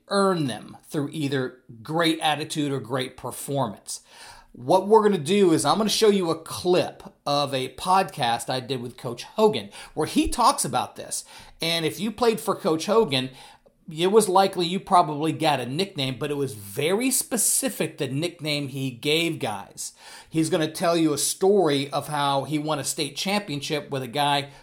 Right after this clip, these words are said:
whom I know, uh, Casey, who didn't throw more than eighty miles an hour.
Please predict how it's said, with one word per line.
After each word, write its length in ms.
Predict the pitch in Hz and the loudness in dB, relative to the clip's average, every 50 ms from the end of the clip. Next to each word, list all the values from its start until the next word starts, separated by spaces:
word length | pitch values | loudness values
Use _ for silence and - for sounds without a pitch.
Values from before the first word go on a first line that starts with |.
| _ _ | _ _
whom 280 | - - 147 135 117 113 | -4 -2 -2 0 2 2
I 180 | 127 170 220 | 2 2 2
know, 520 | 196 135 117 113 110 110 117 143 165 - - | 2 0 -2 -2 -2 -2 -2 -2 -4 -6 -8
uh, 220 | 127 127 123 127 | -8 -6 -6 -6
Casey, 520 | 131 - - 165 196 214 - 147 135 135 139 - - - - | -8 -4 -2 0 0 0 -2 -4 -6 -8 -10 -14 -20 -6 -4
who 80 | 135 | -2
didn't 200 | - 247 214 202 | 0 0 0 2
throw 140 | - 220 214 | 4 4 4
more 180 | 208 208 208 214 | 6 4 4 4
than 160 | 170 151 - | 2 0 -2
eighty 220 | 175 170 175 190 | -2 0 0 0
miles 320 | 185 185 180 180 185 165 156 | 0 0 2 2 2 0 0
an 80 | 160 | -2
hour. 300 | 165 190 208 131 95 - | -2 0 0 0 -2 -4